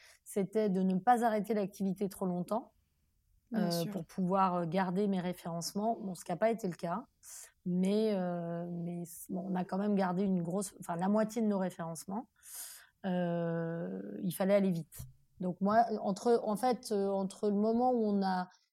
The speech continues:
Speaker 1: eu la boîte, et, enfin, le moment où la boîte a déposé la liquidation et le moment où on l'a, où le juge nous a dit, « Vous avez la boîte »,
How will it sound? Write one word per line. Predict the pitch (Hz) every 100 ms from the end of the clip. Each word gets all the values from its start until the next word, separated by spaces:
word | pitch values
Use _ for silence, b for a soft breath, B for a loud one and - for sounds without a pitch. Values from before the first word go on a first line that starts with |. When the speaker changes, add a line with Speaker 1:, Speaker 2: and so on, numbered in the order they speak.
| -
Speaker 1:
eu | 247 269
la | 262
boîte, | 208 214 226 226 226 - 196
et, | 190
enfin, | - 185
le |
moment | 185 220 254
où |
la | 247 202
boîte | 190 247 247
a |
déposé | 208 196 220 220
la | 214
liquidation | 202 190 196 196 196 - 202 196 196
et | -
le | 170
moment | 175 190 208
où | 214 185
on | 175
l'a, | 170 170 165 170
où | 170
le | 170
juge | 170 180 220
nous | 196 175
a | 180
dit, « | 165 165
Vous | 165
avez | 185 196
la | 202
boîte », | 170 190 226